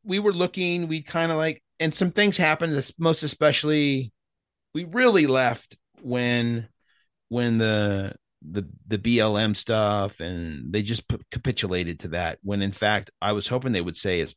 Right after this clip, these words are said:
"All those people out there, they just need the gospel.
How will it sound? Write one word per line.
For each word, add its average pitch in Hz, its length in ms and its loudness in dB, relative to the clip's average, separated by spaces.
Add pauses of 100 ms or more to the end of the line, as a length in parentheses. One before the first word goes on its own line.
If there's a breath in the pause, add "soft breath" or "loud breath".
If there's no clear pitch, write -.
"All 139 180 4
those 190 200 6
people 170 360 0
out 131 140 2
there, 135 280 0 (240)
they 123 140 2
just 135 240 -4
need 135 160 0
the 123 60 -4
gospel. 101 540 0